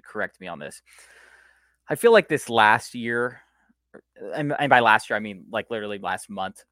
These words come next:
we saw the, the craziest coaching carousel in football we've seen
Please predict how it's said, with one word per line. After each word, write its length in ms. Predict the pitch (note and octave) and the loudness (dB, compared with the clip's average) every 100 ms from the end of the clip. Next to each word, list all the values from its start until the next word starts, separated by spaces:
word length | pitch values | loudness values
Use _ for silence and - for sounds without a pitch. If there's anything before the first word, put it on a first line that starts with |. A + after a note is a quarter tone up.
| _ | _
we 160 | A#2 A2 | -14 -12
saw 260 | - A2 G#2 | -4 0 0
the, 280 | G#2 G2 F#2+ _ _ | -2 -8 -10 _ _
the 80 | A#2+ | -16
craziest 680 | - - C3 A#2+ B2 G#2 - | -10 -2 -2 -2 -6 -8 -6
coaching 340 | C3 A#2+ A#2 | -4 -4 -4
carousel 460 | - A2+ G#2 A2 G#2 | -8 -8 -6 -6 -6
in 80 | F#2 | -10
football 500 | - A#2+ - A#2+ A#2 | -8 -6 0 0 -2
we've 160 | B2 | -6
seen 380 | - B2 A#2+ B2 | -12 -14 -14 -14